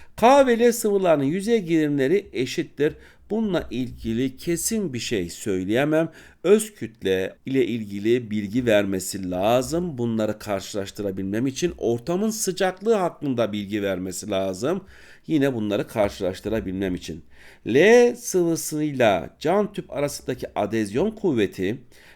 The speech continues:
L sıvısının tanecikleri arasındaki kohezyon kuvvetinden küçüktür. Eğer küçük olsaydı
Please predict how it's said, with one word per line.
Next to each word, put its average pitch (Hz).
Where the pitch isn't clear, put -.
L 175
sıvısının 190
tanecikleri 175
arasındaki 143
kohezyon 160
kuvvetinden 139
küçüktür. -
Eğer 208
küçük 220
olsaydı 180